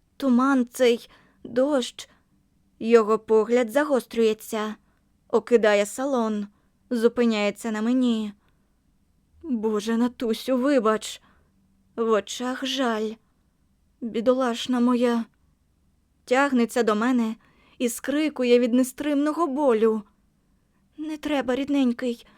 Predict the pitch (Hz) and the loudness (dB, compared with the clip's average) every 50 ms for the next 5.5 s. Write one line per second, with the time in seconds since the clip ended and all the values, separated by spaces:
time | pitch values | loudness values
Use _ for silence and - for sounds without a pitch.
0 | _ _ _ _ _ _ - - - - 339 - 349 339 285 247 254 240 226 226 | _ _ _ _ _ _ -20 -16 -10 -10 -6 -4 -2 -2 -2 -2 -2 -4 -6 -6
1 | 233 - _ _ _ _ _ _ _ _ _ _ _ _ _ _ _ _ _ _ | -8 -12 _ _ _ _ _ _ _ _ _ _ _ _ _ _ _ _ _ _
2 | _ - - - - 233 214 220 - 226 220 220 226 226 220 208 214 208 208 214 | _ -18 -16 -6 -2 -2 -2 -2 -2 -4 -4 -2 -2 -2 -2 -2 -2 -2 -4 -4
3 | 202 - - _ _ _ _ _ _ _ _ _ _ _ _ _ _ 202 202 202 | -6 -8 -12 _ _ _ _ _ _ _ _ _ _ _ _ _ _ -6 -4 -2
4 | 202 214 233 254 262 269 269 - 269 269 269 254 254 254 254 - - 302 302 302 | -2 -2 0 0 -2 -2 -4 -6 -4 -4 -2 0 -2 -2 -4 -6 -8 -6 -4 -2
5 | 302 285 254 240 220 214 202 - - | -2 0 0 0 -2 -4 -8 -12 -20